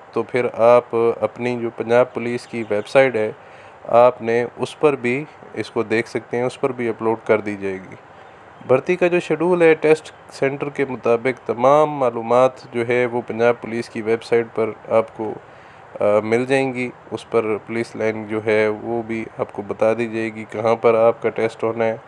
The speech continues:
और इसके अलावा ये है कि पन्द्रह फीसद कोटा ख़वातीन का है,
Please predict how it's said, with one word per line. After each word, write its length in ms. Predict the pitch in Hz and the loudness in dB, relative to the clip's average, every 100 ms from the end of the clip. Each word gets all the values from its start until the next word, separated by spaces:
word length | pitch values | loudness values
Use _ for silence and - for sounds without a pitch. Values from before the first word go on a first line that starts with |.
| - - - - - - - | -20 -20 -20 -20 -20 -12 2
और 440 | 110 110 113 110 | 4 6 4 2
इसके 300 | - - - | -4 -4 2
अलावा 260 | 156 147 147 | 6 6 4
ये 260 | 143 139 143 | 0 -2 0
है 240 | 143 139 | 2 0
कि 280 | 135 135 135 | 0 -2 -2
पन्द्रह 440 | - 131 139 156 | 0 -2 4 4
फीसद 340 | 143 135 - 131 | 4 0 -4 -6
कोटा 260 | - 123 131 | -4 0 2
ख़वातीन 580 | 123 110 113 117 131 139 | 2 2 2 0 -4 -4
का 140 | 135 | 2
है, 280 | 131 127 127 | 4 4 2